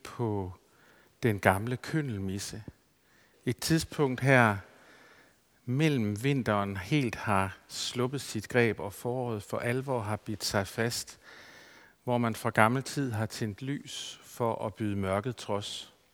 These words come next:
Der er et mørke omkring os, og der kan være et mørke i os, og de bekymringer, vi bærer på, kan være en del af det mørke.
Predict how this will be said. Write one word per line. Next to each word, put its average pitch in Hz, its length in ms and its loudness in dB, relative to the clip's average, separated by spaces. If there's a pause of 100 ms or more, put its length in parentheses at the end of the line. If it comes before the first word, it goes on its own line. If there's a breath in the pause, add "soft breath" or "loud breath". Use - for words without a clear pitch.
(1500 loud breath)
Der 120 60 4
er 110 40 8
et - 140 0
mørke 117 600 0
omkring 117 460 0
os, 98 320 -8
og 110 100 -6
der 107 60 -2
kan 104 220 -2
være 110 500 4
et - 260 -10 (200)
mørke 107 540 -4
i 165 180 2
os, - 540 -4 (1040 loud breath)
og 123 200 -4
de 139 80 2
bekymringer, 117 640 0
vi 101 140 -4
bærer 104 300 4
på, - 380 -6
kan 107 160 -6
være 95 160 0
en 95 80 -4
del 107 240 -4
af 92 60 -6
det 101 100 -4
mørke. 98 480 -6